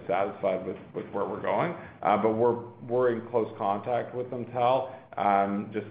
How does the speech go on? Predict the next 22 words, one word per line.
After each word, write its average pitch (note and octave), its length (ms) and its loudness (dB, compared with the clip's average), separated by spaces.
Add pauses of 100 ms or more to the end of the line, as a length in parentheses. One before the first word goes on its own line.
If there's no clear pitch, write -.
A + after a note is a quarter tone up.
letting G#2+ 340 2
them G2 160 -4
know G2 160 2
what G2 260 0
our G2 200 0
pipeline F#2+ 540 0
looks F#2+ 260 -6
like F#2+ 260 -2 (320)
and G2 180 -2
where G2 120 4
our F#2 200 4
balance F#2+ 360 4
sheet F#2+ 120 -6
is F2 140 -8
going F#2 240 0
based F#2 240 -4
on G2 100 -4
our, F#2 360 -6
on F#2+ 160 -6
our F#2 60 -8
best F#2 280 -6
prognostications. F#2+ 960 -6